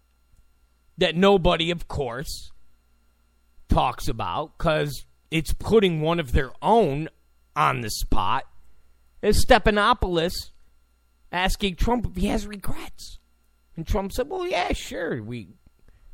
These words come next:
I have some regret. We all have regrets. Don't you have regrets? Contributing to the Clinton Foundation?"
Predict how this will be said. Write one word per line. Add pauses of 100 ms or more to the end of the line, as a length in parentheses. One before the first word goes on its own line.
(140)
I
have
some
regret. (580)
We
all
have
regrets.
Don't
you
have
regrets? (800)
Contributing
to
the
Clinton
Foundation?"